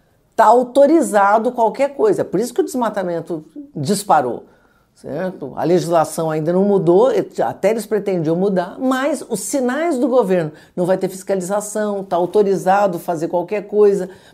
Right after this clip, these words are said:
preservar o meio ambiente, é um, um interesse internacional, não é interesse do país. Quer dizer, o sinal é um sinal de vale tudo. Esse é o sinal que tá sendo dado, é por isso que o desmatamento aumentou.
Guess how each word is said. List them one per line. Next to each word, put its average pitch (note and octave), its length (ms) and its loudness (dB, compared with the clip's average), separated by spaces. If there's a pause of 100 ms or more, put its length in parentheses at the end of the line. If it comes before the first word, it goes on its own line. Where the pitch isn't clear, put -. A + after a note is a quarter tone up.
preservar G#3 720 4
o A3 80 2
meio G#3 240 4
ambiente, F#3 720 -2 (240)
é F3 100 0
um, F#3+ 340 2
um G3 80 2
interesse G3+ 560 2
internacional, F3 680 -4
não F#3 100 0
é F3+ 60 -2
interesse F3 400 -4
do G3 80 -2
país. F3+ 480 -4 (280)
Quer - 60 -10
dizer, D#3+ 120 2
o G3+ 60 2
sinal G#3+ 480 -4
é C#4+ 40 0
um - 20 -4
sinal C4+ 500 -2
de D4+ 300 -2
vale F#3 420 -2
tudo. C#3 460 -10 (120)
Esse D3+ 220 -6
é - 20 -4
o F#3 40 -4
sinal F#3 300 -6
que F#3 60 -16
tá F#3+ 60 -12
sendo F#3+ 220 -8
dado, E3+ 260 -2
é - 20 -6
por G3 220 -4
isso G#3 180 -4
que - 80 -12
o A3 40 -8
desmatamento G3 560 -12
aumentou. G#3+ 480 -10